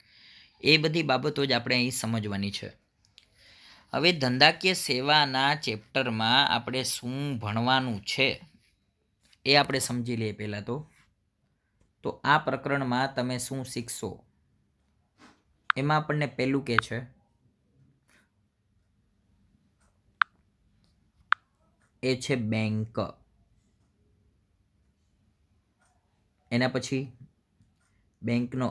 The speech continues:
અર્થ. એના પછી બેંકના કાર્યો. એના પછી બેંક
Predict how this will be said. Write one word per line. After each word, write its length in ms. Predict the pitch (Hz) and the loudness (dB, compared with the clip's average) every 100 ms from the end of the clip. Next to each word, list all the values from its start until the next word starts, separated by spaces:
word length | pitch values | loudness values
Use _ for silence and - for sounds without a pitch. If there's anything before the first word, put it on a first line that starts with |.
| - | -2
અર્થ. 340 | 113 95 - - _ _ _ _ _ _ _ _ _ _ _ _ _ _ _ _ _ _ _ _ - | -2 -2 -10 -20 _ _ _ _ _ _ _ _ _ _ _ _ _ _ _ _ _ _ _ _ -4
એના 180 | 120 120 | 0 0
પછી 360 | 123 - 131 135 - _ _ _ _ _ _ _ - | -2 -4 -4 -4 -10 _ _ _ _ _ _ _ -6
બેંકના 520 | 113 117 113 117 123 | -2 -2 -2 -2 -2
કાર્યો. 520 | 117 110 101 90 - - _ _ _ _ _ _ _ _ _ _ _ _ - | 0 -2 -2 -4 -8 -16 _ _ _ _ _ _ _ _ _ _ _ _ -8
એના 180 | 120 117 | -2 -2
પછી 580 | 120 113 127 127 127 - _ _ _ _ _ _ _ _ _ _ | -2 -2 0 0 -2 -12 _ _ _ _ _ _ _ _ _ _
બેંક 380 | 113 117 117 113 | -4 0 0 0